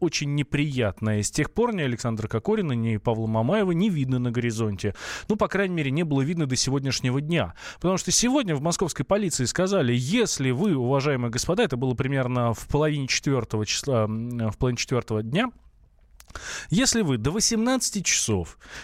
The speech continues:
не явитесь, уважаемые господин Кокорин и Мамаев, а, граждане Коко-, Кокорин и Мамаев, то, а, соответственно, мы вынуждены будем объявить вас в федеральный розыск". Так вот, Павел Мамаев явился сегодня в полицию московскую, Александр Кокорин, по-моему, все-таки нет.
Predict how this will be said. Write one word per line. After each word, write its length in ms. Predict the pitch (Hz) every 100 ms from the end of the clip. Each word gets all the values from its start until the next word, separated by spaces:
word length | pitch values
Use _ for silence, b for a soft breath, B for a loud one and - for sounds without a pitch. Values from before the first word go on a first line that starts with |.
| B
не 120 | 202
явитесь, 600 | 214 147 123 120 151 135
уважаемые 640 | - 160 156 127 170 143 139
господин 520 | 135 131 143 131 139
Кокорин 560 | 120 135 143 139 131 135
и 220 | 147 131 143
Мамаев, 640 | 135 139 131 131 123 -
а, 180 | - 117
граждане 460 | 113 156 117 110 107
Коко-, 400 | 120 - 120 110
Кокорин 400 | 123 135 117 110
и 20 |
Мамаев, 460 | 120 147 220 208 - B B B
то, 320 | - 254 226 170
а, 320 | 160 156 156
соответственно, 520 | 143 160 180 170 156
мы 200 | 165 233
вынуждены 500 | 185 180 139 127 123
будем 220 | 113 120
объявить 340 | 117 113 147 160
вас 140 | 113
в 40 | -
федеральный 540 | 127 127 127 123 113
розыск". 400 | 107 95 90 -
Так 220 | 214 -
вот, 320 | 151 113 98
Павел 240 | - 226 233
Мамаев 440 | 226 247 285 -
явился 600 | 233 247 277 220 165 -
сегодня 300 | - 143 120
в 80 | 113
полицию 500 | 135 131 120 - 110
московскую, 580 | 107 113 - 107 - -
Александр 400 | 127 131 147 135
Кокорин, 380 | 139 127 185 151
по-моему, 400 | - 98 160 110
все-таки 400 | - 123 - 117
нет. 240 | 101 92